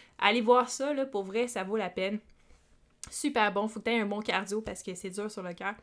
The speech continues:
<laughs> Mais, mais c'est ça. Euh, puis dans les commentaires, je vois que, oh, dans le fond, vous avez, vous avez joué jusqu'à six. Il faut que le monde connaisse les règles, <laughs> car tu peux pas prendre le temps de valider ce que les, que les gens suivent les règles. Oui, effectivement.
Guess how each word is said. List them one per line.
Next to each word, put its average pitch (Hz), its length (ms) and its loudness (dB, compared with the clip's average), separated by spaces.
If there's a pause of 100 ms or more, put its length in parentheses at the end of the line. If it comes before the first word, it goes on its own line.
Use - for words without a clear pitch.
(140)
<laughs> - 240 -20
Mais, 196 160 0 (500)
mais 233 160 4
c'est 220 180 -2
ça. - 220 0 (580)
Euh, 190 400 4
puis 233 400 0 (100)
dans 226 140 6
les 233 80 4
commentaires, 226 400 4
je 208 80 -4
vois 240 160 4
que, 247 140 0 (380)
oh, 185 140 0 (300)
dans 202 140 2
le 202 60 4
fond, 269 240 2
vous 233 140 0
avez, 175 200 0 (800)
vous 196 160 -2
avez 196 160 4
joué 277 300 -2
jusqu'à 220 480 0
six. 277 420 -4
Il 214 100 0
faut 240 120 0
que 240 100 0
le 202 60 4
monde 254 280 0
connaisse 254 440 0
les 202 180 -2
règles, 226 340 2 (120)
<laughs> 208 140 -10
car 214 180 2
tu - 100 -12
peux 226 120 0
pas 233 120 6
prendre 262 340 4
le 240 140 2
temps 240 220 4
de 233 60 4
valider 196 380 0
ce 220 60 -10
que 214 80 -2
les, 185 240 -2
que - 160 -2
les 202 140 2
gens 196 200 0
suivent 208 240 -4
les 185 140 -2
règles. - 280 -4
Oui, 220 260 -4
effectivement. 208 520 -4